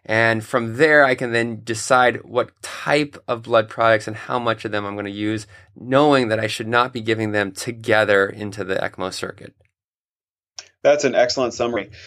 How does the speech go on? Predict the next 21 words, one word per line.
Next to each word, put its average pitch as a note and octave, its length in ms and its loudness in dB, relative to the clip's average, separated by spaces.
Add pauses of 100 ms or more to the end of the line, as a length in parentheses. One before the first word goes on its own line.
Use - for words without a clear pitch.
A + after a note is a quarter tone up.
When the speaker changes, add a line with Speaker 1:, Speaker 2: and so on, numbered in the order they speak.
(120)
Speaker 2:
There's C3+ 160 0
one D#3 160 4
other F3 140 6
point D3+ 300 0
that C3 100 6
I'd A#2 120 6
like B2 280 2
to A#2+ 100 -12
make, G#2+ 500 -8
uh, A2 240 -8
and B2 140 -4
this D#3 160 -4
has E3 200 4
to C3+ 120 -4
do B2+ 200 -2
with B2 120 -2
something C3+ 300 -2
you B2 100 -2
alluded A#2 380 2
to G#2+ 180 2
earlier. G2 560 4